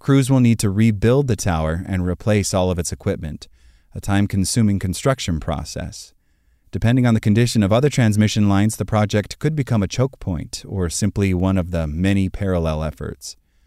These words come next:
The damage from Hurricane Ida has eliminated much of the redundancy built into the transmission system,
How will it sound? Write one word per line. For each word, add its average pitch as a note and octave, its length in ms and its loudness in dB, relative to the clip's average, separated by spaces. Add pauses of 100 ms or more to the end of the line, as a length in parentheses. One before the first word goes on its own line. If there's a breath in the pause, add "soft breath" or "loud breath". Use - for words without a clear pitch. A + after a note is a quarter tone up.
(440)
The A2 80 -2
damage C3 340 2
from B2+ 140 0
Hurricane A#2+ 360 2
Ida G#2 240 2
has G2 220 0
eliminated F#2 640 2
much E2 200 -4
of E2 100 -6
the E2 100 -4
redundancy F2+ 600 0
built F2+ 300 -4
into F#2 160 -4
the F2+ 80 -6
transmission F2+ 560 -2
system, E2+ 480 -6